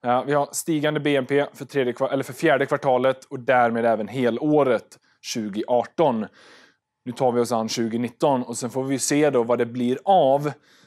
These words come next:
Den här extrema oron för en snabb nedgång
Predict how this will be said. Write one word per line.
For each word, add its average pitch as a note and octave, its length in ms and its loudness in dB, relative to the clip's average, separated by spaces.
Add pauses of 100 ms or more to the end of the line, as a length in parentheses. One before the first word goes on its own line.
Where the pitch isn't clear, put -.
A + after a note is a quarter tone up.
(120)
Den B2+ 120 -4
här C3 200 0 (220)
extrema F3+ 580 2
oron C#3 520 0
för B2+ 140 -2
en B2+ 240 -2
snabb F3 400 0
nedgång D3+ 520 0